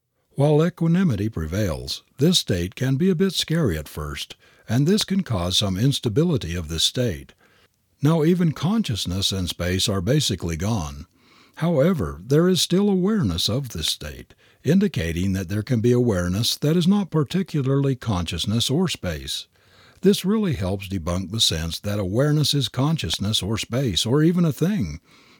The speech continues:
that we are our body, et cetera. That said, it is not nothingness either. Nothingness may be perceived, whereas awareness may not. From this state, the mind may get stuck,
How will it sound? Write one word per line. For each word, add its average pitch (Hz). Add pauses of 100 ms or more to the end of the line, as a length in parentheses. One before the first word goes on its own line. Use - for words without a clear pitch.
(120)
that 151
we 185
are 127
our 117
body, 110
et 120
cetera. 123 (560)
That 190
said, 78 (360)
it 151
is 185
not 175
nothingness 120
either. 76 (540)
Nothingness 113
may 156
be 131
perceived, 87 (140)
whereas 156
awareness 139
may 98
not. 113 (1080)
From 151
this 214
state, 80
the 92
mind 123
may 135
get 117
stuck, -